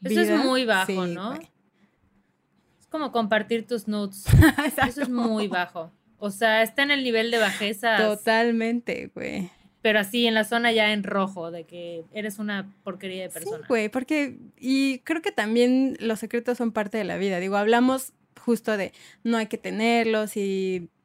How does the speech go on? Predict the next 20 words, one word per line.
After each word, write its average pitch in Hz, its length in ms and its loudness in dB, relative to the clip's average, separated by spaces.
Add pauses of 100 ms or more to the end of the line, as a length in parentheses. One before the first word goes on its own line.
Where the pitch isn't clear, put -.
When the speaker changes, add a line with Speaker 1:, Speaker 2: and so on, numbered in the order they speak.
(100)
Speaker 2:
pero 190 320 0
digo, 202 200 2
en 190 120 2
el 196 140 -2
secretómetro 226 920 0
también 202 560 2
ubícate 214 640 -2
en 190 440 -4
qué 220 120 -4
tanto 220 240 -2
está, 208 240 0
como 214 260 -2
dices, 269 300 0
qué 220 120 -2
tanto 220 240 -2
te 202 100 -6
está 196 180 -6
afectando 202 520 -2
a 196 80 0
ti 202 360 -2